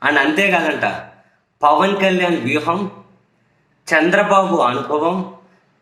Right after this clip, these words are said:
టీడీపీ మద్దతు, బాగుంది కదా రైమింగ్,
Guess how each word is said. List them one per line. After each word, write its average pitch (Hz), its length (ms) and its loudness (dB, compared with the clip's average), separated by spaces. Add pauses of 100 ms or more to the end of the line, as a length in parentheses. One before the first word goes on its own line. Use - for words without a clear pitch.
(160)
టీడీపీ 214 500 0
మద్దతు, 160 720 -2 (920)
బాగుంది 127 380 0
కదా 127 220 -4
రైమింగ్, 151 500 -2